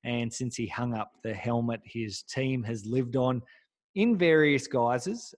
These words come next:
over the years. But the one constant is that he's, that the D J R team has never not been in a Supercars championship. And, you know, even during those lean years, um,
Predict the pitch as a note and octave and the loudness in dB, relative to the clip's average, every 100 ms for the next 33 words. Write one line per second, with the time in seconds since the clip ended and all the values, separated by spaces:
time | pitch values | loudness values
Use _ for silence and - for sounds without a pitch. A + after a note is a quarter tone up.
0 | - A#2 A2+ A2+ A2+ A2 A#2 D#3+ E3 - | -8 -6 -4 -6 -6 -4 -4 -6 -6 -4
1 | A#2+ A#2 C3 B2 C#3+ E3+ E3 - C3+ B2 | -4 -4 -6 -4 -2 0 -2 -2 -2 -2
2 | - B2+ C3 B2+ A2 A2 A2 A2+ A2 A2 | -6 -8 -6 -8 -8 -6 -6 -6 -8 -12
3 | C3 _ A#2+ A2+ - A2 G#2+ G#2+ C#3+ C#3 | -20 _ -14 -14 -12 -10 -10 -6 -4 -2
4 | B2 A#2+ A#2 A2 B2 A#2+ A2+ A2 G#2 A2 | 0 0 -2 -4 -6 -6 -6 -8 -8 -8
5 | A2+ C3+ D#3+ D#3+ C#3 D3 - C3 B2+ B2 | -4 -2 0 2 0 -2 -4 -2 -2 -4
6 | - _ _ _ _ C3 A#2+ A2+ B2+ A2+ | -8 _ _ _ _ -10 -10 -8 -8 -8
7 | A2 A#2 A2 - - A2+ G#2+ A2 - C3 | -8 -6 -6 -8 -10 -8 -8 -10 -8 -10
8 | C3 _ _ _ _ - A#2 A#2+ A#2 G#2 | -10 _ _ _ _ -8 -4 -4 -4 -8
9 | _ _ - A#2 A#2+ C3+ D#3+ D3+ D#3 D3 | _ _ -16 -8 -6 -6 -2 -2 0 0
10 | C#3+ C#3 C3+ C3 B2+ A#2 A#2 B2+ D3 D3 | 2 2 2 0 -2 -2 -4 -2 -2 -2
11 | C3+ A#2+ A#2 B2+ D#3 - - B2 - F3+ | -2 -4 -4 -4 -6 -10 -16 -20 -20 -16
12 | G#2+ A2 G#2+ G#2+ A#2 | -12 -10 -10 -12 -14